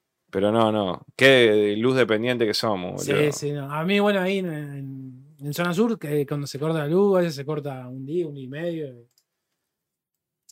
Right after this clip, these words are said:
Speaker 2: El transforma-, <laughs> el transformador del barrio creo que lo han, lo han cambiado
Speaker 1: Cuarenta veces.
Speaker 2: cuarenta veces.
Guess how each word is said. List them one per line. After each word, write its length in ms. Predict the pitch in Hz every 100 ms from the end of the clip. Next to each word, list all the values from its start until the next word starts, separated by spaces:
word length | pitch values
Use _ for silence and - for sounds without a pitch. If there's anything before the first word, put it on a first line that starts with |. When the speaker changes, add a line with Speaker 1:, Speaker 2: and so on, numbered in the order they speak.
| _
Speaker 2:
El 160 | - 165
transforma-, 400 | 170 175 180 165
<laughs> 300 | - 226 -
el 120 | 214 -
transformador 500 | - 170 175 165 202 226
del 140 | 196
barrio 300 | 220 226 214
creo 180 | 196 202
que 80 | 180
lo 80 |
han, 160 | 175 170
lo 80 | 175
han 100 | 196
cambiado 580 | 175 165 180 202 208 - -
Speaker 1:
Cuarenta 440 | - 120 127 123
veces. 360 | 127 110 - 95
Speaker 2:
cuarenta 460 | 95 185 196 - 180
veces. 420 | 160 139 143